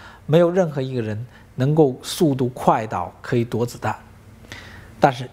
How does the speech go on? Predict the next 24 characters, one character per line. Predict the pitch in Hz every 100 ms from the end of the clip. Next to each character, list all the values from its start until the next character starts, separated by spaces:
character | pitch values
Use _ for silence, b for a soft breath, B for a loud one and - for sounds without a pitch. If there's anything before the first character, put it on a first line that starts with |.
| -
尼 | 135 151
奥 | 160 120
是 | - 110 104
可 | -
以 | 107
躲 | 104 95
子 | 95 -
弹。 | - - - - - - - B B B B -
这 | 302
里 | 240 160
面 | 135 139 143
他 | - 160 160
描 | - 143 127 160
述 | 156 160
了 | 139
一 | 120
个 | 135 127 104 - - - - - - - - - -
非 | - 226 214
常 | - 110 123
的 | 120 90 90 - -
意 | 156 120
思， | - 98
就 | - 117
是 | - 87